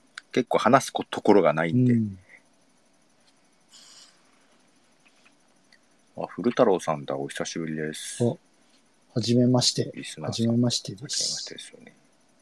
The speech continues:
Speaker 2: はい。
Speaker 1: はい。海外の、海外の
Speaker 2: お、海外。
Speaker 1: 在住の方。
Speaker 2: 海外。
Speaker 1: はい。
Speaker 2: うん。
Speaker 1: あ、もう母さんじゃん。
Speaker 2: おー。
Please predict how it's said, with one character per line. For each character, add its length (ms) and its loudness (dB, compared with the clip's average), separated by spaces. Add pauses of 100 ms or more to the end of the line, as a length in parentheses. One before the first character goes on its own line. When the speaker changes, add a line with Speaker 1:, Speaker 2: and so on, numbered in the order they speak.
(580)
Speaker 2:
は 120 -12
い。 40 -10
Speaker 1:
は 60 -16 (280)
い。 40 -20 (120)
海 220 -6
外 200 -8
の、 200 -20
海 160 -8
外 160 8
の 80 -20
Speaker 2:
お、 120 -8
海 200 8
外。 320 2
Speaker 1:
在 180 -6
住 220 -12
の 80 -20
方。 200 -6
Speaker 2:
海 200 0
外。 160 -2 (240)
Speaker 1:
は 180 -6
い。 200 -12 (440)
Speaker 2:
う 40 -10
ん。 140 -14 (1500)
Speaker 1:
あ、 100 -4
も 100 -12
う 80 -16
母 220 -4
さ 160 -8
ん 120 -14
じ 120 -20
ゃ 40 -14
ん。 20 -12 (840)
Speaker 2:
お 40 0 (580)
ー。 20 -14